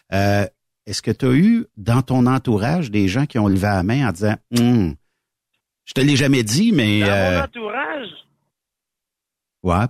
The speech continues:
Speaker 1: proche de
Speaker 2: Dans
Speaker 1: toi.
Speaker 2: mon entourage, euh, j'ai pas eu de personnes qui ont, euh, manifesté.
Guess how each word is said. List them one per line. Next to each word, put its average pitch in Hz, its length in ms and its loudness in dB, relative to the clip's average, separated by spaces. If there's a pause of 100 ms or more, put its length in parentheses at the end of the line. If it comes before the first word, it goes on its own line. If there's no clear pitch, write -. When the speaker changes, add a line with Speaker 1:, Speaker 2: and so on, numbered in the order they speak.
Speaker 1:
proche 107 240 -2
de 101 80 0
Speaker 2:
Dans 196 60 -2
Speaker 1:
toi. 240 220 0
Speaker 2:
mon 247 80 -2
entourage, 220 720 -4
euh, 139 320 -2 (100)
j'ai 147 120 -4 (160)
pas 208 160 2
eu 254 160 0
de 170 200 -2
personnes 214 640 -2 (100)
qui 165 100 -4
ont, 139 360 0
euh, 135 240 -4 (140)
manifesté. 214 1160 -2